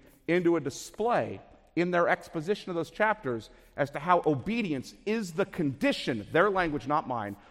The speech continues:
obedience is the condition to receiving the Holy Spirit, to receiving the Father's love.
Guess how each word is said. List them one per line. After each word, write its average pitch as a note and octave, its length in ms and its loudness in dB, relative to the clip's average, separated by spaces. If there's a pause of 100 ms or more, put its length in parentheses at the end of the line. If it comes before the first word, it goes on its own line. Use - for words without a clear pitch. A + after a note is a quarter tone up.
(140)
obedience G3 680 0
is A3+ 180 0
the F#3 100 4
condition D3+ 720 0 (220)
to F#3 100 2
receiving F#3 460 0
the E3 80 2
Holy D#3+ 220 2
Spirit, C3 400 0 (3750)
to G#3 80 6
receiving G#3 340 6
the F#3+ 40 4
Father's F#3 360 6
love. E3+ 360 4